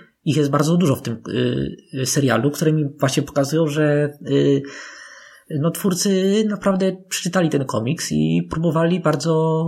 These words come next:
się wpasować w te, y, poszlaki, które zostawił pod koniec.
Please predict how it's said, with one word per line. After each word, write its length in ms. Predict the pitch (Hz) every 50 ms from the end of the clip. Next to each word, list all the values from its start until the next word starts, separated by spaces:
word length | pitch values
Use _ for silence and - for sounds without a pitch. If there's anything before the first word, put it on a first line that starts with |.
| 170 180 170
się 240 | - - - - 180
wpasować 840 | - - - - 202 - - - 165 - - 185 139 131 113 -
w 60 | - -
te, 100 | - 139
y, 640 | 127 123 - - - 147 143 143 139 139 135 - - - _ _ _ _ _ _ 175 170 156 139 - -
poszlaki, 420 | - 160 - - 165 143 - - 113
które 220 | - - - 120
zostawił 400 | 120 117 - - 120 117 120 117
pod 160 | - - -
koniec. 360 | - - - - 113 - -